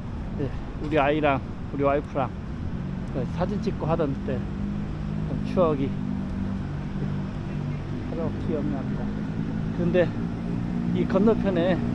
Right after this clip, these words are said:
또 요렇게 이렇게 이런 장식물을 해놓은 곳이 있네. 근데 예전에는, 아, 여기 뭐 빛, 빛으로 이렇게 조명이 돼 있는 곳인데, 예전에는 이거 몰랐는데,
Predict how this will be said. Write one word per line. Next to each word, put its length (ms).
또 100
요렇게 360
이렇게 200
이런 280
장식물을 600
해놓은 800
곳이 240
있네. 400
근데 160
예전에는, 420
아, 220
여기 200
뭐 300
빛, 120
빛으로 480
이렇게 220
조명이 540
돼 160
있는 260
곳인데, 280
예전에는 320
이거 140
몰랐는데, 600